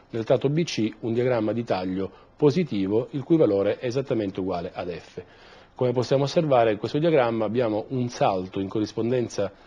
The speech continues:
del punto di applicazione del vincolo e quindi della reazione verticale esattamente pari alla componente tagliante, quindi ad F che moltiplica L più A diviso L. Per quanto riguarda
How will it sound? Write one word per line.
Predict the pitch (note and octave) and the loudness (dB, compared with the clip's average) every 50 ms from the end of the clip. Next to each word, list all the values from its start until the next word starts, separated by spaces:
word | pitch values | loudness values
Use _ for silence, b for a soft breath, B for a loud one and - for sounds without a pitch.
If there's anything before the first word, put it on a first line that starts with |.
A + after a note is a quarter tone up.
| B B B | B B B
del | - A2 G#2 G#2+ G2+ G2+ G2+ G2 F#2+ F#2+ G2+ - - A#2 - - - _ - _ _ _ | -10 -6 -4 -4 -2 -2 -2 -2 -2 -2 -4 -6 -10 -18 -20 -20 -20 _ -20 _ _ _
punto | - C3+ B2+ - A#2+ | -8 -6 -2 0 0
di | G#2 | -2
applicazione | - - A#2 G#2+ A#2 A2 - - C#3 B2+ A2+ G#2 G2 | 0 0 0 0 0 -2 0 0 2 2 2 0 0
del | G2 G2+ G2 G2 | -2 -2 -2 -2
vincolo | A2 C3 B2+ G#2+ - G2 F#2 | -2 -2 -2 -2 -2 -4 -6
e | - | -6
quindi | - A2 G#2 F#2+ F#2+ | -4 -4 -4 -2 -2
della | F#2+ G2 G2 | -2 -2 -2
reazione | G#2 G2+ - - B2+ A2 G2+ | -2 -4 -4 -4 -4 -2 -2
verticale | G#2 A2 - - D3 C#3 - F#2+ F2 F2+ G2+ A#2 A2+ B B B B B _ | -2 -4 -2 -2 -4 -2 -2 -4 -2 -2 -2 -4 -4 B B B B B _
esattamente | - D3+ D3 E3+ D#3+ E3+ C#3 G#2 G#2 G#2 C#3 | -4 -2 -2 0 0 0 0 0 0 -2 -2
pari | B2 A2 G2+ G2 F#2+ G2 A2+ - | 0 0 0 0 0 -2 -4 -4
alla | - A#2 A2+ A2 G#2+ G#2+ | -4 -2 0 0 0 -2
componente | - C3 C3+ B2 - B2 A2 G#2+ G2 F#2+ A2 | -2 -4 -4 -2 -2 -2 -2 -2 -2 -4 -4
tagliante, | G#2 - C#3+ D3 A#2+ G2 F2+ F#2 F#2+ G#2 | -2 0 0 0 0 -2 -2 -4 -6 -4
quindi | - A2 G2 G2 G#2 - | -2 -2 -2 -2 -4 -4
ad | - B2 C3+ C3+ | -4 -4 -2 0
F | A2+ G2 G2 G2 - - - D3 C#3+ A#2+ | 0 -2 -4 -6 -10 -4 -2 -2 -2 -2
che | - - - G#2 | -6 -8 -8 -6
moltiplica | G#2+ A#2 A2 - A#2 G2+ G2 F#2+ F#2+ - A2+ A#2+ G#2+ | -6 -6 -6 -6 -8 -6 -6 -6 -4 -4 -2 -2 -2
L | G2 G2 G2+ A2 A2+ | -2 -2 -2 -4 -4
più | A2+ - C3+ G2+ | -4 -6 -6 -6
A | - - - | -6 -8 -10
diviso | - G#2+ G2 F2+ F2+ F2 F2 F2+ F2+ - | -10 -10 -8 -8 -8 -8 -8 -10 -10 -10
L. | - F#2 - D#2+ D#2+ E2 F2+ - - _ _ _ _ _ _ _ _ _ _ _ _ - - - - | -8 -10 -10 -10 -10 -12 -12 -14 -16 _ _ _ _ _ _ _ _ _ _ _ _ -20 -20 -12 -10
Per | A2+ A#2+ | -8 -4
quanto | - C3+ B2+ C3 | -4 -2 -2 0
riguarda | A#2 A2+ A#2+ A#2+ A2+ G#2 G#2 G2 | 0 2 4 4 4 4 0 -2